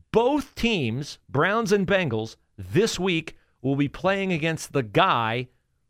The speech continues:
who took the snap as the starter for their respective teams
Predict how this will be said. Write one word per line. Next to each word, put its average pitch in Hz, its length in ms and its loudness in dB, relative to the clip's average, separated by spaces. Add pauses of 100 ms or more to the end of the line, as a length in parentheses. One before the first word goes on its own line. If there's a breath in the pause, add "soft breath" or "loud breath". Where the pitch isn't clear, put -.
(200)
who 135 120 -6
took - 340 -6
the 190 80 -2
snap 170 600 -2 (840)
as 151 300 2
the 160 80 -4
starter 143 720 0
for 170 180 -2
their 170 160 2
respective 156 560 -2
teams 131 440 -2